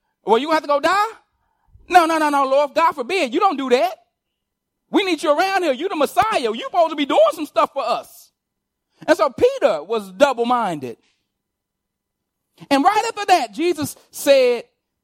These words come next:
"Satan, get behind me. I'm going this way, fall in line," basically. "Get behind me, Satan. You're not gonna stop what's going on."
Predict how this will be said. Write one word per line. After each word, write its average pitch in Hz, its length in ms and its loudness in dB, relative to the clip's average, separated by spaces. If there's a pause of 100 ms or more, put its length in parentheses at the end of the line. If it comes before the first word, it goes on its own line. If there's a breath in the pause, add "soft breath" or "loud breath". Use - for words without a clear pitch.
"Satan, 214 720 2 (3250)
get 269 140 -6
behind 175 280 -2
me. 110 200 -14 (880)
I'm - 180 -6
going 302 220 0
this 294 160 -8
way, 294 300 -2 (260)
fall 247 320 2
in 220 100 -6
line," 170 320 -2
basically. 151 460 -6
"Get 190 260 -4
behind 262 380 -2
me, 170 80 -8
Satan. 160 420 -6 (1160)
You're 262 120 2
not 330 160 0
gonna 269 160 -4
stop 339 400 0 (180)
what's 240 180 2
going 247 260 -2
on." 202 220 -2